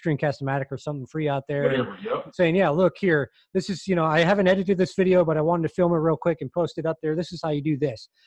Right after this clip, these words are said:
Speaker 1: You'd be amazed at how that can lead to things. And you don't
Speaker 2: Yeah.
Speaker 1: know, like, six months from now might be the time that somebody from,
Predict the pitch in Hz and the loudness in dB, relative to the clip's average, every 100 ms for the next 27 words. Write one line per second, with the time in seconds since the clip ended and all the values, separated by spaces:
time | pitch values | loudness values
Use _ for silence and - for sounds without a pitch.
0 | _ - 302 330 294 262 285 294 185 196 | _ 0 2 2 2 2 0 0 -2 -6
1 | 185 - 208 202 202 196 180 254 185 - | -10 -6 -4 -2 -2 -2 -2 -2 -4 -10
2 | 127 110 - - 185 285 269 247 226 220 | -10 -10 -16 -6 -2 2 2 4 2 0
3 | - _ _ _ - 185 - - - 220 | -2 _ _ _ 0 0 -2 -8 -4 -2
4 | 247 - 170 151 139 147 139 156 139 - | -2 -2 0 2 2 0 -2 -2 -4 -4
5 | 160 151 143 135 - 175 160 151 - 147 | -4 -2 -2 -4 -4 -4 -2 -2 -4 -6
6 | 143 151 | -6 -8